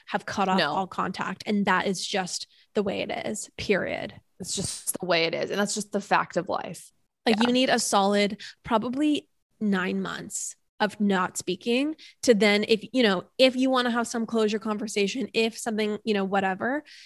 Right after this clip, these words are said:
Speaker 1: like, like, what's funny is, is this is someone you dated. This wasn't a friend. And so this person isn't gonna be in
Speaker 2: Right.
Speaker 1: your life anymore. Like, of course they became your best friend, but ultimately they won't be in your life. And as hard as that is, like,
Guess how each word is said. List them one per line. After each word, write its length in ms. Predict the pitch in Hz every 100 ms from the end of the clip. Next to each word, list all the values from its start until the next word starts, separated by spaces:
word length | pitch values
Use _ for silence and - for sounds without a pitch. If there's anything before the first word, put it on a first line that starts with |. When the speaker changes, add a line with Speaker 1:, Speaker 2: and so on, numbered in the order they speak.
| - _
Speaker 1:
like, 320 | 226 214 - _ _ _ _ -
like, 140 | 254
what's 160 | 269 -
funny 500 | 262 277 311 311 - 254
is, 400 | 240 226 - - _
is 140 | 254 233
this 160 | 240
is 80 | 285
someone 220 | 302 294
you 100 | 247
dated. 400 | 208 202 - - -
This 160 | 220
wasn't 300 | 202 208 214
a 40 | 208
friend. 460 | - - - 240 - _
And 180 | 240 220
so 240 | 233 214
this 140 | 208 196
person 320 | 240 226 233
isn't 260 | 202 208 202
gonna 180 | 196
be 120 | 196 190
in 40 |
Speaker 2:
Right. 140 | 170
Speaker 1:
your 80 | 165
life 260 | 190 - -
anymore. 440 | - 82 82 -
Like, 160 | 214 208
of 100 | 208
course 240 | 220 208
they 120 | 214
became 340 | 208 196 202 196
your 80 | 196
best 260 | 196 -
friend, 340 | 220 233 294 - - -
but 100 | 220 -
ultimately 580 | 214 240 233 277 285 -
they 160 | 214 202
won't 220 | 185 196
be 120 | 208
in 80 | 196
your 100 | 190
life. 300 | 165 - -
And 80 | 208
as 100 | -
hard 240 | - 196
as 120 | 202
that 140 | 214 208
is, 360 | 190 226 254
like, 140 | 208